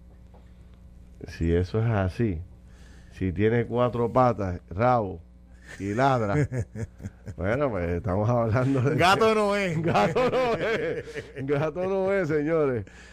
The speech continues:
Speaker 1: Bueno, pues vamos a,
Speaker 2: Sí.
Speaker 1: eh, eh, y esta persona nos va a educar sobre lo que deben hacer los candidatos.
Speaker 2: Yo, yo creo que es propio que esta persona que va a hablar ahora,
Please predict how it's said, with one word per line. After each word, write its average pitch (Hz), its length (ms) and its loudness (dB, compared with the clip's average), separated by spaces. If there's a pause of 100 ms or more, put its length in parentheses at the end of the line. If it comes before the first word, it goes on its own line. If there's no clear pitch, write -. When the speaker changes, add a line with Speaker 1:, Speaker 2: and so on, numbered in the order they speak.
(140)
Speaker 1:
Bueno, 151 220 2
pues 131 240 0
vamos 117 340 0
a, 143 40 0
Speaker 2:
Sí. 113 120 -2
Speaker 1:
eh, 139 120 2
eh, 139 160 2
y 147 140 0
esta 180 240 -2
persona 196 400 -2
nos 135 200 0
va 147 440 0
a 120 480 -2
educar 123 560 0
sobre 98 520 -2
lo 98 180 -2
que 104 160 -2
deben 113 220 2
hacer 117 180 -2
los 113 100 -2
candidatos. 82 480 -8 (520)
Speaker 2:
Yo, 139 400 -4 (120)
yo 180 480 -2
creo 190 360 2
que 131 220 -2
es 131 80 -2
propio 151 560 0 (680)
que 113 560 -2
esta 113 240 -4
persona 143 320 -2
que 127 100 -2
va 113 80 2
a - 40 0
hablar 123 260 0
ahora, 110 460 -2